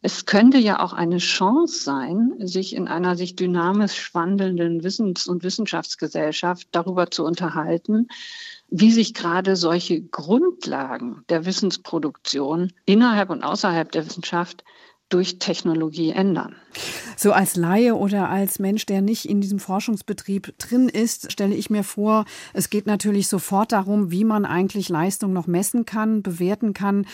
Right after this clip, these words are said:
Speaker 2: wenn man nicht weiß, von wem sie kommt. Das geht ja dann letztendlich bis hin zu Studienabschlüssen. Oder ist vielleicht die andere Frage, dass man Leistung auch anders abfragen muss, sodass man vielleicht auch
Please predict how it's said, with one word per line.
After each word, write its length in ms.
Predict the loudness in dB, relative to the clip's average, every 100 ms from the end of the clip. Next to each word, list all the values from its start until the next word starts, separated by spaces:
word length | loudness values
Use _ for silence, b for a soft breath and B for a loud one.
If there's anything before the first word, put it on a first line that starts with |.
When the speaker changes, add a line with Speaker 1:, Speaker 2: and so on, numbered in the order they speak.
| B -4
Speaker 2:
wenn 120 | 2
man 160 | 4 4
nicht 220 | 2 -2
weiß, 440 | -2 0 0 -2 -6
von 260 | -2 0
wem 220 | 2 2 2
sie 160 | 0
kommt. 580 | -4 0 2 2 0 -6
Das 140 | -6
geht 160 | -4 -4
ja 80 | -2
dann 180 | 0 0
letztendlich 640 | -2 -4 -6 -4 -6 -8 B B B B
bis 180 | -4 0
hin 160 | 0 0
zu 160 | 0
Studienabschlüssen. 1040 | -2 -2 -2 2 4 4 2 0 -2 0 -2 0
Oder 420 | 4 4 4 0
ist 140 | -2
vielleicht 340 | -2 -2 -2 -4
die 100 | -2
andere 340 | 0 -2 -4
Frage, 460 | -4 -2 0 0 -4 B B -4
dass 240 | -2 0
man 340 | 0 0 -2 -4
Leistung 540 | -2 0 -2 -4 -4
auch 180 | -4 -4
anders 400 | 0 0 0 -2
abfragen 680 | -6 -6 -8 -2 0 2 0
muss, 240 | 0 0 -2
sodass 340 | -2 -2 -2
man 140 | -2
vielleicht 480 | -2 -2 -2 -4 -8
auch 300 | -8 -8 -14